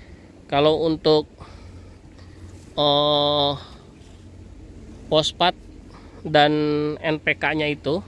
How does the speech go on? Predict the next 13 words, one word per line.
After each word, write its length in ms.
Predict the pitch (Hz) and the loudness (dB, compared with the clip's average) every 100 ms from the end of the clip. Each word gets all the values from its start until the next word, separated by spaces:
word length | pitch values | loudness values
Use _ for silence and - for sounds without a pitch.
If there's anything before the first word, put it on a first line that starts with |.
| - - - - - - - - 165 | -14 -20 -20 -20 -20 -20 -20 -6 -2
umur 320 | 165 175 180 | 2 2 4
dua 160 | 170 | 4
puluh 240 | 165 175 170 | 4 4 2
hari 400 | 160 156 175 190 | 4 2 2 2
dan 240 | 170 156 | 2 2
umur 320 | 151 156 156 | -2 0 0
dua 160 | 151 143 | 0 0
puluh 240 | 160 156 | 0 0
lima 80 | 151 | 2
hari 640 | 151 143 143 175 170 113 151 | 2 2 4 2 0 -4 -6
itu 160 | 160 | -6
kita 400 | 160 147 160 156 | -6 -4 -2 0
kasih, 560 | 151 139 160 151 156 | -2 -2 0 0 0